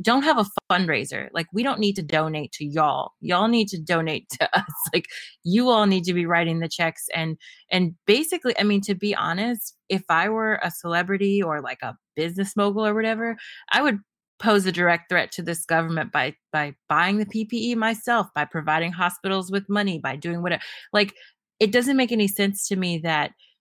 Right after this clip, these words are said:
these people who are multimillionaires and billionaires are asking me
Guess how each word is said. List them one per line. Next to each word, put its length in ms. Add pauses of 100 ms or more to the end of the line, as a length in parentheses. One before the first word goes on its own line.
(220)
these 160
people 260
who 120
are 140
multimillionaires 920
and 100
billionaires 460
are 60
asking 460
me 440